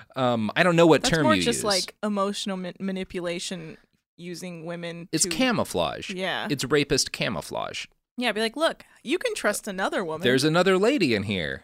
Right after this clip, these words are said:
Speaker 2: Ugh.
Speaker 1: Nothing's bad <laughs> has ever happened in a room with two ladies and a
Speaker 2: Oh,
Speaker 1: creepy man.
Speaker 2: Jesus.
Speaker 1: Uh, several female employees, assistants, and executives would sometimes join meetings with Weinstein and a woman he was interested in.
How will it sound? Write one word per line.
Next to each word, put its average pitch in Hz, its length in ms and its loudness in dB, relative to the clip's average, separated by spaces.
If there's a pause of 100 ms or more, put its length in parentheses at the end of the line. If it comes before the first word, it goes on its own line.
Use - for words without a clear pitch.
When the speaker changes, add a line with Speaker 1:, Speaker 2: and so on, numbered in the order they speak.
Speaker 2:
Ugh. - 280 -12
Speaker 1:
Nothing's 185 340 2
bad 120 240 4
<laughs> - 20 2
has 123 240 4
ever 147 160 4
happened 135 360 2
in 113 80 -2
a 110 60 2
room 110 180 0
with 104 180 -2
two 262 220 2
ladies 104 360 4
and 92 120 -4
a - 20 -4
Speaker 2:
Oh, - 20 -8
Speaker 1:
creepy 95 320 -2
man. 90 300 -4
Speaker 2:
Jesus. 120 560 -12 (320)
Speaker 1:
Uh, 117 380 4
several 156 320 2
female 127 360 -2
employees, 92 540 0
assistants, 92 480 -2
and 90 80 -8
executives 85 640 -4
would 78 120 -8
sometimes 85 420 -4
join 82 280 -6
meetings 80 300 -6
with 82 140 -8
Weinstein 78 580 -6
and 73 80 -8
a 73 40 -8
woman 71 240 -10
he 73 80 -12
was 71 120 -10
interested 85 460 -6
in. 78 180 -6